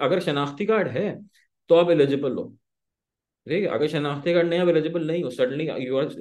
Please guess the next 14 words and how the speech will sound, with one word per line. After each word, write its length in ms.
um, 240
a 100
tremendous 440
number 200
of 140
people 320
are 80
being 240
missed 220
from 220
the 60
equation 460
here। 120
तो 420